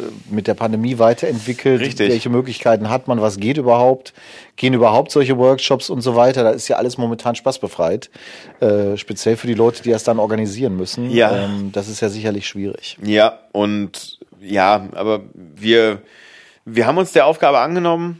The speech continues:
Speaker 2: ähm, versuchen jetzt morgen oder die nächsten Tage noch ein, zwei Partner mit ins Boot zu holen, ähm, so einen mittelständischen Kamerahersteller aus Wetzlar zum Beispiel, ähm,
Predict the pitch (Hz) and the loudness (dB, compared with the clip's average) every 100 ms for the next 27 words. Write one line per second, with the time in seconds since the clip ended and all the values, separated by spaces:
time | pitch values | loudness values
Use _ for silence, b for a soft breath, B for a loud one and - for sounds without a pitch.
0 | - 113 120 117 117 113 76 85 101 117 | -8 -2 0 0 -4 -6 -10 -16 -10 -4
1 | 113 123 123 117 - 104 110 123 123 113 | -4 -4 -4 -6 -4 0 0 0 -8 -12
2 | 73 101 98 101 101 117 107 101 107 107 | -8 -4 -4 -4 -10 -12 -6 -4 -2 -4
3 | 104 104 - 104 101 - 123 131 127 123 | -8 -8 -4 -4 -4 -4 -4 -2 -4 -6
4 | 120 110 113 113 - 113 113 113 113 113 | -6 -6 -4 -4 -6 -6 -2 -2 -4 -8
5 | 117 117 - 98 101 98 90 69 _ _ | -10 -12 -10 -8 -8 -10 -12 -16 _ _
6 | 95 95 95 92 92 b b b b - | -20 -12 -10 -12 -16 b b b b -14
7 | - 98 - 101 98 101 92 98 104 98 | -10 -10 -8 -8 -8 -10 -10 -6 0 2
8 | 98 95 95 - 101 85 95 101 98 - | 2 0 -8 -6 -2 -2 -2 -4 -6 -6
9 | 104 - 95 98 98 107 104 B B B | -6 -8 -6 -6 -6 -16 -16 B B B
10 | B B B 113 104 95 95 101 101 | B B B -4 0 0 -2 -4 -6